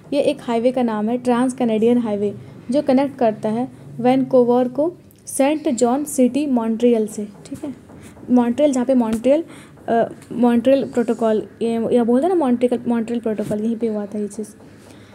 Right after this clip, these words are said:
The highway network of Germany is called, तो जर्मनी के हाईवे नेटवर्क को क्या बोलते हैं? ऑटोबैन, है ना, ऑटोबैन। World's la-, longest railroad tunnel Sikan is,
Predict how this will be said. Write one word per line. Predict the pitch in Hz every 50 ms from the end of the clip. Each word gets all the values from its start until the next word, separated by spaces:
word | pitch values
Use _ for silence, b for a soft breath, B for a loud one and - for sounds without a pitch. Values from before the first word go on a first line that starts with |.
| B B B 240
The | 254 254
highway | 233 247 240 240 254 269 330 320 302
network | 285 247 240 233 240 262 277 269
of | - - 233
Germany | 233 233 240 226 226 233 233 254 262
is | 254 254
called, | 254 - 214 208 208 208 - - - - - -
तो | 233
जर्मनी | 214 254 247 254 269 277 330 339
के | - 311
हाईवे | 277 247 247 233 240 269
नेटवर्क | 269 254 247 247 247 240
को | 247 240 233
क्या | 220 233 226 226
बोलते | 226 226 226 220 220 269
हैं? | 294 285 - -
ऑटोबैन, | - 220 220 196 247 240 208 214 208 208 208 214 -
है | 277
ना, | 294 302
ऑटोबैन। | - - 226 226 - 247 233 208 214 208 208 208 - - - B B B B B B B B B B B B B B B -
World's | 262 302 370 370 - -
la-, | 269 240 226 220 - -
longest | 247 240 233 233 240 233 269 294 311 - -
railroad | - 240 247 247 269 277 247 233 247 269 254 254
tunnel | - 233 226 233 247 254 240 - - -
Sikan | 254 240 247 - 277 277 269 254 -
is, | 220 214 202